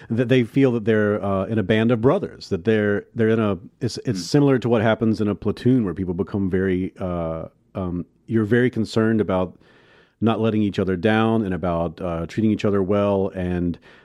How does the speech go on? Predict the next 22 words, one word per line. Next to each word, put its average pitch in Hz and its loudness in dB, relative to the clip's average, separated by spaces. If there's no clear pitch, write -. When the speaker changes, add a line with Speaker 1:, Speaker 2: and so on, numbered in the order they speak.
Speaker 1:
um, 87 -4
uh, 98 -6
committing 113 2
to 98 -2
familial 107 2
bonds. 104 0
And, 117 0
you 123 -2
know, 107 2
in, 131 0
in 143 0
a 131 0
sense, 143 0
and 107 -2
no 120 2
pun 127 0
intended, 117 0
I - 2
mean, 104 2
they're 104 2
hijacking 107 0
primate 117 2